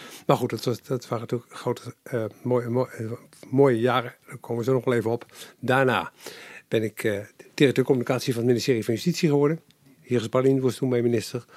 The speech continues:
Costo, staatssecretaris. Vervolgens kwam de eeuwige lokroep van de journalistiek. Ben ik teruggekeerd naar mijn oude krant, hoofdredacteur van de Haagse Courant geworden. Van, eh, vierennegentig, eh, tot tweeduizend. Toen kwam zelfs ik, na zoveel jaren,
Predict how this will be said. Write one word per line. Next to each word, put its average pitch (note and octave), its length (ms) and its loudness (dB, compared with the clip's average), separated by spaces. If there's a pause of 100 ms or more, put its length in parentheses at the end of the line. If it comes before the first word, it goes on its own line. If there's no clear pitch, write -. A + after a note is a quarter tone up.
(200)
Costo, B2 340 -2
staatssecretaris. A#2 880 -6 (580)
Vervolgens D3 540 4
kwam B2 240 2
de A#2 260 0
eeuwige D#3+ 400 6
lokroep C3+ 560 4
van - 160 -2
de B2+ 60 0
journalistiek. B2 560 -2 (480)
Ben C#3+ 140 0
ik A#2+ 80 0
teruggekeerd - 420 -2
naar A#2 80 -2
mijn B2+ 140 -6
oude B2+ 160 0
krant, E3+ 280 -2
hoofdredacteur C3 420 -2
van A#2+ 100 -8
de A#2 60 -6
Haagse B2+ 220 -6
Courant C3+ 320 -2
geworden. C#3+ 320 -4 (720)
Van, A#2 340 -2
eh, A2 60 -2
vierennegentig, B2 920 2
eh, B2 240 0 (200)
tot C3 200 2
tweeduizend. C3 640 0 (720)
Toen C3 120 2
kwam C#3 200 4
zelfs C3 240 4
ik, F3+ 320 2
na C3+ 160 2
zoveel C#3+ 340 4
jaren, C#3 480 2